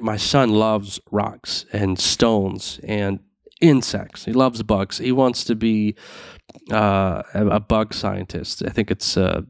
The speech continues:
entomologist is what that's called technically, but that's what he wants to be when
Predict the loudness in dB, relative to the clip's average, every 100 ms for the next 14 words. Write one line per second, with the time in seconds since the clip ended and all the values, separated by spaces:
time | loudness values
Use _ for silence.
0 | _ _ _ _ -2 0 2 2 2 2
1 | -2 -4 -6 -8 -2 -2 2 0 2 0
2 | -2 0 0 0 -2 -2 0 2 2 2
3 | 0 2 2 4 2 4 2 0 2 4
4 | 4 2 -2 -14 -20 -16 -2 2 2 2
5 | -2